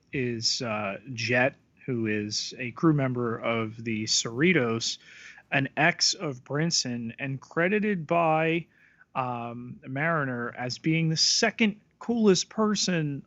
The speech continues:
on the Cerritos. We're gonna talk long-range sensors in a little bit on who the first coolest is.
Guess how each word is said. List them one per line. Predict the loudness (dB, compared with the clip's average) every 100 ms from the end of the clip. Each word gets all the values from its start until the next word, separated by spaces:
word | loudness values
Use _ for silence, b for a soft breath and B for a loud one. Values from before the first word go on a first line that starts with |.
| -2
on | 2 4 4 2 -2 -8 _
the | -8
Cerritos. | -4 -2 0 2 2 0 -2 -8
We're | -8
gonna | -6 -6
talk | -2 2 2 2 -8 b b b b _
long-range | 0 0 2 0 0
sensors | -2 -2 -2 -4 -4
in | -2
a | -2
little | -2 -2
bit | 0 -2 -2 -6
on | -6
who | -6 -6 -4 -2
the | -2 -4 -6 _ -14
first | -6 -6 -6
coolest | -10 -12 -10 -8 -10
is. | -12 -16 -14 -12 -14